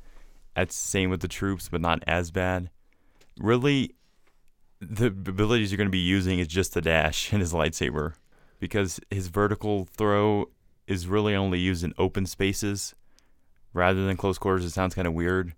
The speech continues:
but when you're having clones shooting at you from all sides, you're not gonna have time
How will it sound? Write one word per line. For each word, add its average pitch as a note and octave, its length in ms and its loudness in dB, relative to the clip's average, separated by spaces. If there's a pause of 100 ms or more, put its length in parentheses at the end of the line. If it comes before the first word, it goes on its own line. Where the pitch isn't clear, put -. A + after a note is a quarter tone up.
(580)
but F#2+ 440 -2
when G2 240 2
you're G#2+ 200 4
having F#2+ 340 2
clones F#2+ 480 0
shooting F#2 340 0
at D#2 120 2
you E2 100 -2
from E2+ 200 -4
all F2 140 2
sides, E2+ 400 0
you're D#2+ 80 -2
not F2 80 2
gonna F2 100 -2
have D#2+ 120 -2
time D#2 420 -4